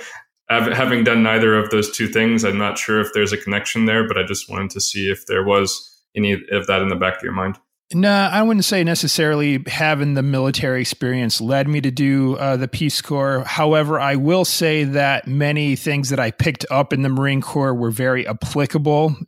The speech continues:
Speaker 2: to my Peace Corps service, um, or at least going about my Peace Corps service, you know, especially just kind of, uh, the discipline and the grittiness, because living in a developing country like the Gambia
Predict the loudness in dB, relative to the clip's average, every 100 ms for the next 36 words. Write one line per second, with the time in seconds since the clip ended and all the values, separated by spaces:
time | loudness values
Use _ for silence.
0 | -10 -6 -2 2 2 0 -2 -2 0 0
1 | -2 -2 -4 -2 -2 0 0 0 0 0
2 | -2 -6 _ _ _ -6 -4 -2 0 2
3 | 2 0 0 0 0 0 2 0 0 -6
4 | -4 -4 -4 -4 -4 -4 -4 -4 -2 -4
5 | -4 -2 0 0 0 2 2 0 -2 -2
6 | -2 -4 -4 -2 -2 -2 0 0 0 -4
7 | _ _ _ -8 -4 -2 0 -2 -2 -4
8 | -2 0 -2 -2 -2 0 -2 -4 -6 -2
9 | -2 0 -2 -2 -4 -6 -10 -2 0 2
10 | -2 -6 _ _ _ 0 4 4 4 4
11 | 4 4 4 2 -2 -2 -2 0 0 -2
12 | 0 -2 -2 -2 -2 -2 -6 -6 -4 -2
13 | -4 -4 -2 -2